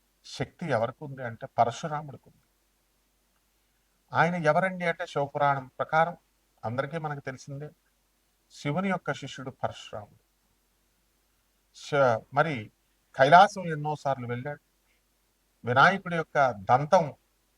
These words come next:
ఊడిపోవడానికి కూడా కారణం పరశురాముడు. దుర్మదాంధులైనటువంటి రాక్షసుల్ని, ఆ, రాజుల్ని, వాళ్ళంతా అహంకరించినటువంటి వాళ్ళనందరినీ కూడా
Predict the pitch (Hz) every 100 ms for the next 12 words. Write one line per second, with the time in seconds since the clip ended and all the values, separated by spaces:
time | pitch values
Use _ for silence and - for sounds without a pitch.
0 | _ _ 135 156 160 175 165 151 151 143
1 | - 113 110 113 113 110 107 - 143 143
2 | 151 _ _ _ _ _ _ _ _ _
3 | _ _ _ _ _ _ _ _ 104 120
4 | 131 156 185 220 208 196 175 165 156 151
5 | 147 147 123 120 - - 180 156 - _
6 | _ _ _ _ _ _ _ _ - 117
7 | 104 113 143 175 139 117 _ _ _ _
8 | _ _ _ _ _ _ 127 131 123 139
9 | 135 120 156 170 160 143 143 139 131 120
10 | 120 117 113 110 113 120 143 147 139 127
11 | 139